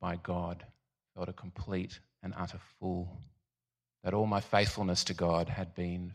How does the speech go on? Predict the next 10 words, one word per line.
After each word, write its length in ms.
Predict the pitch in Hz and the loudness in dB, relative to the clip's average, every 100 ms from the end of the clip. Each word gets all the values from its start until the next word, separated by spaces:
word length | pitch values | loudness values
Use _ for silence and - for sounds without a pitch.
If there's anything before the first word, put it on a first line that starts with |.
| - | -12
for 80 | - | -8
absolutely 600 | 87 92 - 85 85 87 | -6 -2 -2 0 -2 -2
nothing, 400 | 85 85 87 87 - _ _ _ _ _ | -4 -4 -8 -14 -16 _ _ _ _ _
had 120 | 85 - | -12 -2
been 200 | 87 87 | 0 0
some 200 | 87 85 | -2 -4
kind 240 | - 82 | -2 -4
of 80 | 80 | -2
sick 320 | - - - | -2 -2 -8
joke. 420 | - 85 87 - | -6 -4 -6 -10